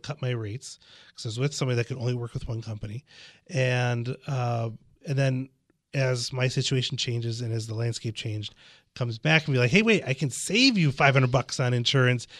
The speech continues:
if we move it to this company instead." So it, he's able to shop around too to find better rates, better coverage,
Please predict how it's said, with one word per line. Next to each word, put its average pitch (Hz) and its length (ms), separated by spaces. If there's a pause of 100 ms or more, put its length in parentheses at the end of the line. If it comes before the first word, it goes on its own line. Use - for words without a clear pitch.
(120)
if 123 160
we 120 60
move 113 200
it - 80
to 151 120
this 196 340
company 107 420
instead." 110 440
So 113 220 (460)
it, 139 140
he's 127 460
able 120 180
to 120 100
shop - 280
around 117 360
too 131 280
to 113 120
find 113 400 (400)
better 131 240
rates, 120 240
better 113 260
coverage, 110 640